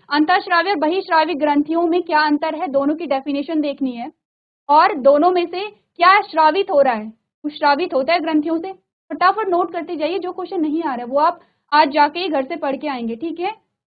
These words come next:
बच्चे? आपके exam आने वाले हैं, अभी तक तो आपको सारे answer आने चाहिए। चलिए insulin के बारे में हो गया।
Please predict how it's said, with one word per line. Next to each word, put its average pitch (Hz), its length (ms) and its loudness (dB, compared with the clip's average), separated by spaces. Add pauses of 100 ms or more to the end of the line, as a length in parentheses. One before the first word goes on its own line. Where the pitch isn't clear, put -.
(300)
बच्चे? 262 180 -4
आपके 349 200 -2
exam 320 360 2
आने 320 200 2
वाले 269 240 2
हैं, 311 160 -2
अभी 277 220 0
तक 320 200 -2
तो 339 60 -2
आपको 302 200 -4
सारे 294 420 0
answer 285 420 -2
आने 262 240 -2
चाहिए। 208 380 -10 (760)
चलिए 247 300 -2 (200)
insulin 330 360 4
के 381 120 0
बारे 330 180 4
में 349 100 4
हो 330 60 4
गया। 349 140 0